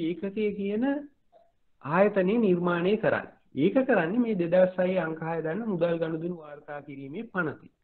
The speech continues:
එතකොට මේ මූල්‍ය බුද්ධි ඒකකය තමයි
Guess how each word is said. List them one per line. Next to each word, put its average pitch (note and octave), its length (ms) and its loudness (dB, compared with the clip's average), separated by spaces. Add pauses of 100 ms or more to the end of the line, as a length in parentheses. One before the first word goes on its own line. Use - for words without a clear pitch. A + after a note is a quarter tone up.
(520)
එතකොට D#3+ 280 4
මේ C#3+ 260 2
මූල්‍ය D3 380 2
බුද්ධි F#3 420 -4
ඒකකය F#3 480 0 (300)
තමයි E3+ 360 -20